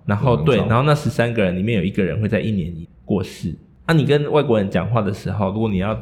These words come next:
Speaker 1: 讲到十三的时候，
Speaker 2: 嗯哼。
Speaker 1: 你要说十二加一。
Speaker 2: 是这样子吗？
Speaker 1: 因为他们相信十二是完美的数字。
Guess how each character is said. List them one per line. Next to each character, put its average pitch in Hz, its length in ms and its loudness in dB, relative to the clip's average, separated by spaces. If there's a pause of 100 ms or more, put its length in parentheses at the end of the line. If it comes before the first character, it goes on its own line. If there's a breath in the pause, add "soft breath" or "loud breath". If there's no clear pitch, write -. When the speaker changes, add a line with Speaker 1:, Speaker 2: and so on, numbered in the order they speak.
(100)
Speaker 1:
讲 82 200 -10
到 104 160 -4
十 101 160 -10
三 90 320 -4
的 87 80 -8
时 - 200 -16
候， - 320 -10
Speaker 2:
嗯 90 160 4
哼。 104 160 2
Speaker 1:
你 98 60 -2
要 98 120 -2
说 104 200 -4
十 - 220 -8
二 95 140 -4
加 85 240 -8
一。 - 180 -12 (140)
Speaker 2:
是 170 180 2
这 160 120 2
样 135 100 4
子 92 160 2
吗？ 90 380 0 (120)
Speaker 1:
因 143 80 -4
为 147 80 4
他 160 100 4
们 147 120 2
相 127 200 0
信 131 160 -2
十 - 280 -6
二 127 140 4
是 - 200 0
完 95 180 0
美 98 180 -4
的 71 120 -12
数 92 220 -6
字。 - 180 -20